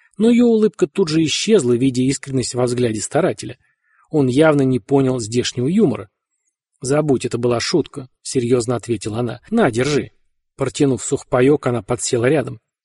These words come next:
"У меня нет столько золота, чтобы купить у тебя еду", — тут же ответил Адам. "Ешь, дурачок", — улыбнулась Ленка. "Эй, Ленка", — послышался голос одного из сторожил седьмого сектора.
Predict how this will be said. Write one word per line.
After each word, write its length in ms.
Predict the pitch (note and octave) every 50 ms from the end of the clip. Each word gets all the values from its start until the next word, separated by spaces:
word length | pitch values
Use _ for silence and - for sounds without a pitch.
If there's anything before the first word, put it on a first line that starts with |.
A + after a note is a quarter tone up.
| _ _ _ _ _ _ _ _
"У 100 | D#3 D3
меня 280 | D3 D3 C#3+ C3+ B2
нет 240 | A#2+ C#3 E3 F3 -
столько 320 | - - C#3 A#2 - - B2+
золота, 400 | A2 A2 C3 D3 F3 - - B2
чтобы 300 | - - C3+ B2 A#2 -
купить 420 | - - A#2+ - - B2 - -
у 40 | -
тебя 220 | - C3 A#2+ A#2+ A2
еду", — 380 | G#2 B2 D#3+ D3 C3+ A#2 - _ _ _ _ _ _ _ _
тут 180 | - C3+ B2 A2
же 100 | A2+ A#2+
ответил 420 | A2+ - B2+ A#2+ G#2+ - B2 C3
Адам. 300 | C#3 B2 G2+ G#2+ A2 - _ _ _ _ _ _ _ _ _ - -
"Ешь, 360 | C#3 C3+ C#3 C#3 A#2+ G#2 G#2
дурачок", — 600 | G#2+ A#2 A#2 C3 C#3 - - B2+ - - _ _ _ _ _
улыбнулась 580 | - B2+ C3 B2+ A#2 A#2+ A#2 A2+ A2 - - C3
Ленка. 360 | C3 A#2+ A#2+ - - - - - _ _ _ _ _ _ _ _ - - - _ _ -
"Эй, 340 | E3 F3+ F3+ D#3 B2 A#2
Ленка", — 500 | A2+ D3 F#3+ G#3 D#3 A2 - B2 A#2+ - - - -
послышался 580 | B2+ A#2+ - - D3 C3+ - C#3 - - C#3+
голос 400 | B2 A#2+ C3 C#3+ D3 C#3+ - -
одного 320 | C#3 A#2 B2 B2+ B2 A#2+ A#2+
из 80 | A2
сторожил 560 | - - - B2+ C3 A#2+ A2 A2+ B2 A#2+ B2 -
седьмого 420 | - - A#2+ A#2 A#2+ A2+ A2+ A2+
сектора. 480 | - - D#3 A#2+ - - - B2+ B2